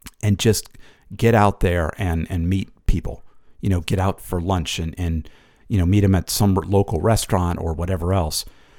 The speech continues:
I've had this idea that perhaps at some point I try to s-, I know there's other home office workers around me, and perhaps we try to do something where we get together at people's house once a month or something. I haven't done that yet,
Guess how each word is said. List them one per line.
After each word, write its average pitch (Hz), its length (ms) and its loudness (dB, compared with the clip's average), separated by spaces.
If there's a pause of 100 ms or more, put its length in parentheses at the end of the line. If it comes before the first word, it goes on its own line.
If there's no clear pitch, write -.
(600)
I've 113 100 4
had 92 160 2
this 92 160 0
idea 95 420 2
that 87 160 -4
perhaps 87 380 0
at - 60 -8
some 98 200 2
point 90 240 2
I 82 60 0
try 95 220 0
to 90 40 0
s-, - 260 -6
I 92 120 -4
know 98 180 4
there's 95 200 2
other 90 180 0
home 107 260 2
office - 300 0
workers 87 340 -4
around 104 320 2
me, 87 140 0
and 85 240 -4
perhaps 92 360 0
we - 60 0
try 87 220 0
to 85 80 -4
do 85 180 -6
something 90 400 -2
where 85 100 0
we 85 120 -2
get - 180 -6
together 90 280 -2
at - 80 -4
people's 87 300 2
house 87 240 -2
once 87 220 -2
a 85 60 -4
month 80 280 -4
or 80 80 -8
something. 85 380 -2
I 90 60 -2
haven't 98 400 0
done 98 240 4
that 107 300 0
yet, 117 300 0